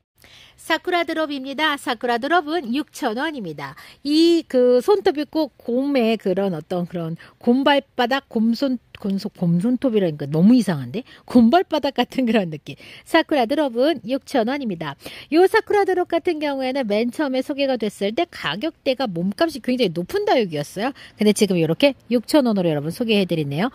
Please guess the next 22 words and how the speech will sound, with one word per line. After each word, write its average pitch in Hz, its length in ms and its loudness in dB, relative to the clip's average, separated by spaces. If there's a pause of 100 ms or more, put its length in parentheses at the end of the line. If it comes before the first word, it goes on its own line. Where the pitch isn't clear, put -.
(120)
얼마요? 185 440 4 (180)
팔천 294 400 -2
원, 143 100 -10 (140)
만 190 300 4
원 131 180 -2
이랬었어요. 120 680 0
이 131 100 -10
사쿠라 208 360 -4
드롭이. 127 400 -8 (380)
요 226 60 6
녀석 233 640 4
사쿠라 214 400 -2
드롭은 294 600 2
육천 294 460 0
원 262 320 2
소개를 202 360 -2
해드리고요. 240 680 2 (260)
아, 427 300 4
샤르몬이다. 349 1400 4
샤르몬 311 640 0
오천 302 340 2
원. 190 60 0